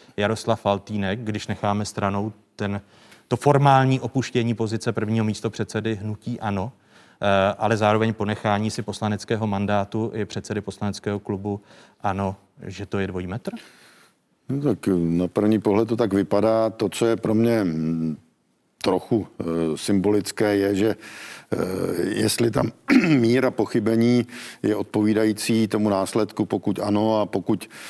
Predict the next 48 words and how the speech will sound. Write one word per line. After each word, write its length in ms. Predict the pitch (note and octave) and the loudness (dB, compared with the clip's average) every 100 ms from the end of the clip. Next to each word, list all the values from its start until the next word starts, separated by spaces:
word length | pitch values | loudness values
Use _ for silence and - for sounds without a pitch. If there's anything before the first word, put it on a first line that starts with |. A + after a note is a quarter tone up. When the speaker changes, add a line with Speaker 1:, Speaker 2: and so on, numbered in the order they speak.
| - - | -8 -2
Speaker 2:
eh, 120 | F#2+ | 2
opravdu 460 | F#2+ F#2 A2 G#2+ G#2 | 2 0 2 2 2
vidím, 300 | G2+ G#2+ G2+ | 2 0 0
co 140 | G#2 | 0
se 120 | A2+ | 0
děje 140 | G#2 G#2+ | 0 0
masmediálně, 800 | F#2 - G2+ G#2 G#2 G#2+ G#2+ G#2 | 0 0 2 2 2 2 0 0
tak, 340 | A2 F#2+ - | -2 -2 0
eh, 60 | G#2+ G2+ G2 G2 G2 | 2 2 2 2 2
já 380 | F2+ F2+ F#2+ G2 | 2 2 0 0
souhlasím 560 | F2 - F2+ F#2+ - F#2+ | -2 -2 0 0 -2 -4
s 60 | - | -4
tím, 200 | F#2+ F#2+ | -2 0
že 160 | G2 - - - - - | 0 -2 -10 -18 -16 -8
abych 280 | F#2 G2+ | -2 0
nezavdával 640 | F#2 F2+ F#2+ F#2 G2 G#2 G#2+ | 0 2 2 2 0 2 0
příčinu 480 | - G2 - G#2 | -4 -4 0 0
tomu, 280 | G2 G2+ G#2+ | 0 -2 0
že 220 | G2 G#2 - - - - | 0 0 -2 -12 -16 -4
lidé 320 | G2 G2 G2 | 0 0 -2
se 120 | F2+ | 0
za 80 | G#2 | 0
to 100 | G2+ | 2
budou 180 | - G#2+ | 0 0
schovávat, 560 | - G2+ G2 G2 G2 G2+ | 0 2 2 2 -2 -2
tak 180 | F2 | -4
jsem 160 | - G2+ | -2 -4
ochoten 300 | F2+ F#2 E2+ | -4 -4 -6
jít. 300 | - - - - - - | -10 -14 -20 -20 -20 -2
Speaker 1:
Eh, 240 | C#3 C#3+ D3+ | 2 4 4
ano, 260 | - G#3 B2 | 4 4 2
vy, 280 | A2+ G#2+ B2 | -2 -4 -4
vy 100 | B2 | -2
jste 180 | B2+ F3 | 0 0
to, 80 | D#3+ | 2
vy 80 | C#3 | 2
jste 120 | E3+ | 2
to 100 | D#3 | 2
řekl, 220 | C#3 D#3 | 2 2
že 100 | D3 | 2
počítáte 460 | C#3+ C#3 F#3 C3 C3 | 0 -2 0 2 0
s 100 | - | -2
tím, 180 | A2+ A#2+ | -2 -2
že 100 | B2+ | -4
v 40 | |
příštím 360 | - A2 B2 A2 | -6 -6 -4 -2
týdnu 260 | A2+ A#2+ | -2 -2
opustíte 840 | A2 - A#2 - A2 A2+ A2+ A2+ | -2 -6 -8 -8 -6 2 4 4